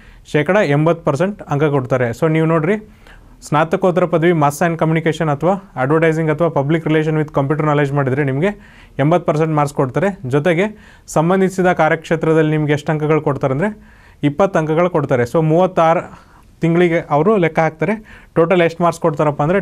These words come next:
ಟ್ವೆಂಟಿ ಮಾರ್ಕ್ಸ್ ಕೊಡ್ತಾರೆ. ಪ್ರತಿ ತಿಂಗಳ ಅನುಭವಕ್ಕಾಗಿ ಎಷ್ಟು ಮಾರ್ಕ್ಸ್ ಇರುತ್ತೆ ಅಂದರೆ ಪಾಯಿಂಟ್ ಫೈವ್ ಸಿಕ್ಸ್ ಮಾರ್ಕ್ಸ್ ಇರುತ್ತೆ. ಹಾಗಾಗಿ ಒಟ್ಟು ಅಂಕಗಳು ಬಂದು ನೂರು ಅಂಕಗಳು. ನೆಕ್ಸ್ಟ್ ಹುದ್ದೆ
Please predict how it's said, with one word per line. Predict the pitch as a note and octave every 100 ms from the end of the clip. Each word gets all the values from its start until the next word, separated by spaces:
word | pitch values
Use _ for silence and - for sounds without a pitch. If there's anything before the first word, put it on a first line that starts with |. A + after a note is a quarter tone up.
| F#3
ಟ್ವೆಂಟಿ | D3 E3 D#3
ಮಾರ್ಕ್ಸ್ | D3 -
ಕೊಡ್ತಾರೆ. | C3 E3 G#3+ G#3+ - - -
ಪ್ರತಿ | D#3 F#3 F#3+
ತಿಂಗಳ | F#3 F3+ D#3
ಅನುಭವಕ್ಕಾಗಿ | D#3+ E3 E3 D#3 D#3 D3
ಎಷ್ಟು | -
ಮಾರ್ಕ್ಸ್ | D#3+ D3
ಇರುತ್ತೆ | D3 C#3
ಅಂದರೆ | E3 F3+
ಪಾಯಿಂಟ್ | C#3+ D3 D3+
ಫೈವ್ | D3+
ಸಿಕ್ಸ್ | D3 - D3
ಮಾರ್ಕ್ಸ್ | C3+ C#3
ಇರುತ್ತೆ. | B2+ G3+ G#3 - - - - - -
ಹಾಗಾಗಿ | C#3+ D#3+ D#3+ D3
ಒಟ್ಟು | D3 D#3+
ಅಂಕಗಳು | D#3 D3+ C#3+
ಬಂದು | C#3+ G3+ E3
ನೂರು | D3 C#3
ಅಂಕಗಳು. | B2 B2 A2 - - - - - - - - C#3
ನೆಕ್ಸ್ಟ್ | D3 -
ಹುದ್ದೆ | F#3+ F3+